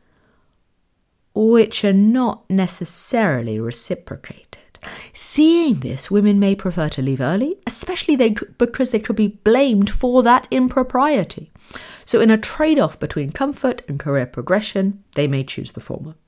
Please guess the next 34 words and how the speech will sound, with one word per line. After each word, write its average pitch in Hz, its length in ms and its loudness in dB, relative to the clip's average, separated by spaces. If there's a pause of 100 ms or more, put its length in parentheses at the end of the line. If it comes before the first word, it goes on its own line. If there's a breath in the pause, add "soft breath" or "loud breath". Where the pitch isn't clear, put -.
(140)
Comfort, - 400 -4
safety. - 480 0 (560 loud breath)
So 277 140 4
that's 277 220 -2
an 254 80 -2
untested 220 420 -2
hypothesis. 214 720 -4
You 170 80 -6
know, 120 80 -4
I, 78 440 -4
I 147 40 -4
don't 165 240 -2
claim 151 280 -2
that - 100 -12
that's, 135 180 -8
that's - 320 -14
truth. 269 300 -6
I'm 127 100 -4
just 131 180 -10
saying 135 220 -6
it's - 160 -14
a - 40 -10
possibility. 269 840 -2 (1000 loud breath)
But 233 160 2
I 240 60 4
wonder 262 280 2
if 214 300 0
companies 233 760 0
see 254 540 0
men 160 580 -2
as 175 240 -4
more 175 180 0
productive 147 480 -6
workers 220 560 -2